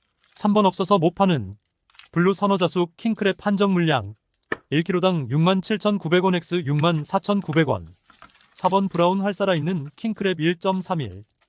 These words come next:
오 킬로 전후 한 마리 일 킬로당 육만 천구백 원. 리뷰 특가란? 동해수산유통 네이버 카페 리얼 후기 카테고리에 후기 약속을 해주시는 고객분들께 미리 할인하여 공급하는 것입니다.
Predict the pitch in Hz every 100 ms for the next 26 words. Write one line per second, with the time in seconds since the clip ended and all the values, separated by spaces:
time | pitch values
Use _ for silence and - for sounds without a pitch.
0 | _ _ _ 151 - 185 147 127 147 170
1 | 185 202 202 196 180 180 160 180 160 123
2 | 156 170 175 - 214 202 165 160 123 90
3 | 87 - - - _ _ _ 131 170 190
4 | 185 151 139 156 - _ _ _ - -
5 | - 160 190 196 202 190 156 175 170 123
6 | - 123 170 185 180 - 180 147 165 170
7 | 175 185 202 202 190 170 175 175 190 190
8 | 165 165 180 175 156 151 156 170 151 143
9 | 170 175 151 135 - 139 110 _ _ 139
10 | 170 175 208 196 131 147 170 156 175 175
11 | 170 156 127 98 92